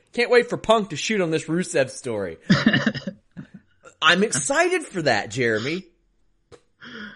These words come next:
Speaker 2: Uh, I, I'm very excited for what C M Punk has to say,
Speaker 1: <laughs>
Speaker 2: and I definitely hope they bring up this Rusev story. I think Renee Young is the only person in the world who is trying to defend it at this point.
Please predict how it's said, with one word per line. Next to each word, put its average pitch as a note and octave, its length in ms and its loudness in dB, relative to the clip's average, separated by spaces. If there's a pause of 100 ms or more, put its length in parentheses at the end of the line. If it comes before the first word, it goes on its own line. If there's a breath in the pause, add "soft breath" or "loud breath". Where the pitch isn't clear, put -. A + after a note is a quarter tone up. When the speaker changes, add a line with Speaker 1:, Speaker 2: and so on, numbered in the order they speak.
(360 loud breath)
Speaker 2:
Uh, - 40 -16
I, D3+ 640 2
I'm D3+ 300 4
very C3+ 320 4
excited A#2+ 420 -2
for B2 160 -2
what - 300 -4
C B2 200 -6
M A2+ 140 -6
Punk A#2 280 -10
has G#2 200 -10
to F3+ 120 -6
say, A2+ 440 -2
Speaker 1:
<laughs> A#2 140 2
Speaker 2:
and A#2 140 2
I A#2 220 4
definitely B2+ 540 4
hope A#2+ 300 2
they A#2 140 4
bring A#2 280 2
up G#2+ 180 -4
this A2+ 200 -2
Rusev A2 420 -4
story. A#2 240 0
I D3+ 80 4
think A3 140 6
Renee D#3 320 6
Young C3 320 0
is A#2 100 -2
the B2 240 -8
only C3 300 0
person B2 400 -2
in - 20 -6
the A2 80 -6
world G#2+ 420 -6
who A#2 320 -4
is B2 160 0
trying A2+ 300 -2
to A#2+ 100 -4
defend G#2+ 380 -10
it G2+ 120 -10
at G2+ 100 -12
this - 180 -10
point. A#2+ 560 0